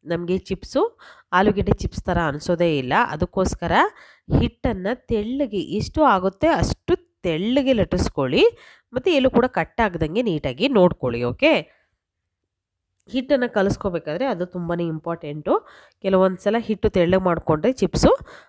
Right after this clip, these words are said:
ಹಾಗೆ ಕೈಗೆ ಅಂಟ್ಕೊಳ್ತಾ ಇರುತ್ತೆ, ಅದನ್ನ ಎಣ್ಣೆಯಲ್ಲಿ ಕೂಡ ಹಾಕೊಳಕ್ಕಾಗಲ್ಲ. ಈ ರೀತಿಯಾಗಿ ತೆಳ್ಳಗೆ ಲಟ್ಟಿಸ್ಕೊಂಡಿದೀನಿ. ಈಗ ಸ್ವಲ್ಪ ನಾವು ಅಲ್ಲಲ್ಲಿ ಡಾಟ್ ಡಾಟ್ ಮಾಡ್ಕೋಬೇಕಾಗತ್ತೆ.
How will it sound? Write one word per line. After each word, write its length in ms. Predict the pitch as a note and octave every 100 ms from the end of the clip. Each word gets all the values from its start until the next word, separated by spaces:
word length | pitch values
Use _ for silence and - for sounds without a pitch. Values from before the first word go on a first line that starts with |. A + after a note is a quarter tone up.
| _
ಹಾಗೆ 320 | G3+ F#3+ A#3+
ಕೈಗೆ 340 | G3+ F3 F3+
ಅಂಟ್ಕೊಳ್ತಾ 580 | G3+ D3+ - F3 F3 E3+
ಇರುತ್ತೆ, 340 | D#3 C#3+ G3
ಅದನ್ನ 240 | B3+ F#3+ E3
ಎಣ್ಣೆಯಲ್ಲಿ 480 | D#3+ D3 E3+ E3 -
ಕೂಡ 120 | D#3+
ಹಾಕೊಳಕ್ಕಾಗಲ್ಲ. 880 | A#3 G3+ D#3+ E3 D3+ - B2+ C#3 C3 F#3 A#4+ - - _
ಈ 160 | B3+ D4+
ರೀತಿಯಾಗಿ 440 | C#4+ - A3 G3
ತೆಳ್ಳಗೆ 500 | C#4 G3 E3+ G3 E3+
ಲಟ್ಟಿಸ್ಕೊಂಡಿದೀನಿ. 880 | C4 F3 - - D3+ C3 B2+ C3+ C4+ A#4 - - _ - - _ _ _ _ _ _ _ _ - - - -
ಈಗ 160 | B3+ C4+ F3 C4+ E4
ಸ್ವಲ್ಪ 420 | - D#4+ E4+ - F3+ F4 - - - - -
ನಾವು 360 | G#3 G3 A#3 B4+ - _ _ _ _
ಅಲ್ಲಲ್ಲಿ 460 | G3+ B3+ C4 G#3+ C4+
ಡಾಟ್ 380 | E3+ E3 F#3+ -
ಡಾಟ್ 300 | F#3 E3 -
ಮಾಡ್ಕೋಬೇಕಾಗತ್ತೆ. 920 | D#3 D3+ D3+ D3 D3 C#3+ B2+ B2+ F#3